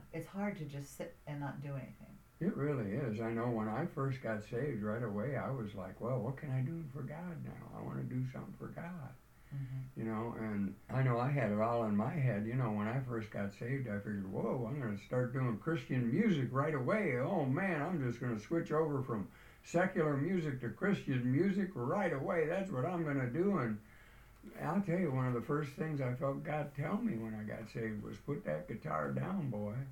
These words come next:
Speaker 1: Mm-hmm.
Speaker 2: You know, and I, I put it down. I didn't touch a guitar for two years after I got saved, after playing every day. I mean, I would practice four or five hours every day. I played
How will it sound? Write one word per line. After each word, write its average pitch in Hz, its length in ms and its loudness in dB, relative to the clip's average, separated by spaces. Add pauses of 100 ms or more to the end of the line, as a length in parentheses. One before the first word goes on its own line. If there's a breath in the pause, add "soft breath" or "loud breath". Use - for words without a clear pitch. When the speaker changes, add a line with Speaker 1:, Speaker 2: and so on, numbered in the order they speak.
(340)
Speaker 1:
Mm-hmm. 139 580 -8
Speaker 2:
You 120 60 -2
know, 127 380 0
and 107 320 -6
I, 113 320 -4
I 139 60 -2 (220)
put 139 160 2
it 127 100 0
down. 143 300 0
I 139 60 0
didn't 139 200 0
touch 123 220 2
a - 40 -8
guitar 143 440 -6
for - 160 -8 (100)
two 214 320 4
years 143 600 2 (160)
after - 220 -6
I - 40 -6
got - 240 -8
saved, 143 300 -2
after 113 420 -2 (440 loud breath)
playing 143 440 2
every 180 320 4
day. 127 100 0
I 165 140 0
mean, 147 200 2
I 139 80 -2
would 196 220 0
practice 123 440 -2 (140)
four 143 160 -2
or 151 40 -6
five 147 320 -2
hours 147 400 -4
every 156 280 -2
day. 131 540 -4
I 143 60 -4
played 120 340 -6